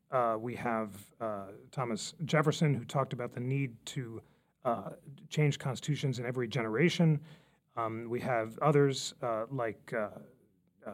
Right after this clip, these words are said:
Alexander Hamilton, um, who, uh, believe that, uh, change should be more difficult. Uh, but the idea of constitutional change is central to popular sovereignty,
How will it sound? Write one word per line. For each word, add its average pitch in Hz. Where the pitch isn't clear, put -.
Alexander 120
Hamilton, 135
um, 113
who, 127
uh, 110
believe 135
that, 107
uh, 120
change 143
should 120
be 127
more 113
difficult. 180
Uh, 127
but 160
the 143
idea 180
of 123
constitutional 147
change 135
is 117
central 165
to 131
popular 123
sovereignty, 160